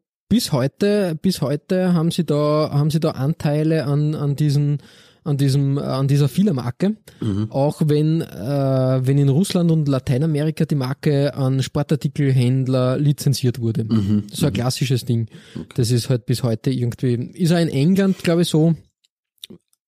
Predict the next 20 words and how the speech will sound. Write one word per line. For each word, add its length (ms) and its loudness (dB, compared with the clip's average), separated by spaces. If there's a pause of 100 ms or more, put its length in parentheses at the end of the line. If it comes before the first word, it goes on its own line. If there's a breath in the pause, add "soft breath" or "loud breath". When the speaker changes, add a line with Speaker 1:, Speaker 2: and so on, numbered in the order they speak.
(120)
Speaker 1:
Mehr 280 0
dazu 100 2
Speaker 2:
Ja, 180 4
Speaker 1:
auch 220 -4
später. 340 -6
Speaker 2:
richtig, 640 -4
richtig, 420 -12
genau. 260 -14
Speaker 1:
Genau. 240 -4 (460 loud breath)
Jedenfalls, 380 2
ähm, 360 2
in 80 4
der 100 2
Zwischenzeit 500 2
hat 120 2
sich 100 2
Fila 260 2
wieder 180 4
ein, 280 2
ein 160 2